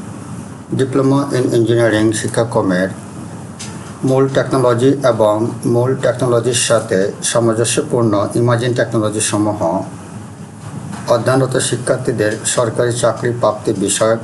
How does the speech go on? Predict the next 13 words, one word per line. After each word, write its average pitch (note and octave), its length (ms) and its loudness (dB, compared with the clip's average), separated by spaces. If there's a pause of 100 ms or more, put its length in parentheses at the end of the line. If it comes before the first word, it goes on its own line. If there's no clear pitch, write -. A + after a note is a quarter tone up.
(120)
বিদ্যমান G2+ 640 0 (120)
সমস্যার A2+ 420 0
সমাধান A2 520 2 (220)
এবং F#2+ 460 0 (2000)
Diploma D3+ 400 4 (220)
in B2+ 100 0 (140)
Engineering A#2+ 500 2
শিক্ষাক্রমে G#2+ 920 0 (140)
অধ্যয়নরত G#2 720 0
শিক্ষার্থীদের G2 800 0 (220)
ভবিষ্যৎ A#2 480 0 (100)
কর্মসংস্থানের G#2+ 920 0
সুযোগ G2+ 360 -2